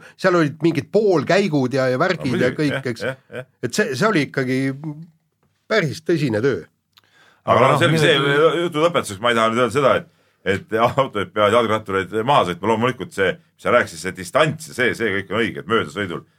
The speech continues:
Speaker 2: sa pead võtma sinna eemale, see on muidugi õige.
Speaker 1: Ja kui ei saa eemale, võta hoog maha, lase
Speaker 2: Aga ma
Speaker 1: vastastulija
Speaker 2: ütlen, et
Speaker 1: mööda
Speaker 2: jalgratturid
Speaker 1: kõik.
Speaker 2: peavad ise ka enda,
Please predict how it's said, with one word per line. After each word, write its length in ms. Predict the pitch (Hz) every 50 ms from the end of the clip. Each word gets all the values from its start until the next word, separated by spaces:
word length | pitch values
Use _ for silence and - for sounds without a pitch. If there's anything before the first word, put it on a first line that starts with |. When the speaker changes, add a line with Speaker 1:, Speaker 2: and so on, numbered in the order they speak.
| _
Speaker 2:
sa 160 | _ _ - 85
pead 140 | 87 87 87
võtma 300 | 87 80 - - 73 73
sinna 320 | 87 90 87 82 85 85 82 82 82 82 80 82 82 82 82 80 80 80 80 80 80 80 80 82 85 76 62 65
eemale, 380 | - 117 95 73 62 58 58
see 160 | - - 101 85
on 100 | 71 69
muidugi 300 | 78 78 73 80 87 80
õige. 100 | - 131
Speaker 1:
Ja 80 | 135 131
kui 200 | 131 160 151 143
ei 40 |
saa 220 | - - 233 240 208 196
eemale, 280 | 190 180 170 165 160 151
võta 220 | 160 156 160 143
hoog 320 | 135 196 214 196 180 143
maha, 320 | 156 214 240 208 208 208 196 160 - - _ _ _ _ _ _ _ _ _ -
lase 280 | 143 143 - 170 156 147
Speaker 2:
Aga 80 | 156 -
ma 160 | - 143 160
Speaker 1:
vastastulija 320 | 165 - 107 110 139 151
Speaker 2:
ütlen, 160 | 160 151 -
et 80 | - -
Speaker 1:
mööda 140 | 202 180 151
Speaker 2:
jalgratturid 340 | 160 - 117 110 123 110 95
Speaker 1:
kõik. 60 | 87
Speaker 2:
peavad 160 | 110 107 139
ise 180 | 180 175 - 98 95
ka 120 | 117 170 160 131 110
enda, 320 | 104 117 117 110 87 90